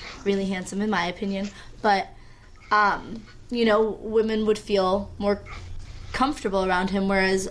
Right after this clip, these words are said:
um, Norman Bates in the, uh,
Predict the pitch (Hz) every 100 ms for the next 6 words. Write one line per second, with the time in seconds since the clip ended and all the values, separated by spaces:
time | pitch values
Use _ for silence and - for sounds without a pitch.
0 | - 190 190 185 202 208 202 202 196 196
1 | 190 - - - 226 208 196 190 190 196
2 | 196 185 180 190 - 202 196 190 -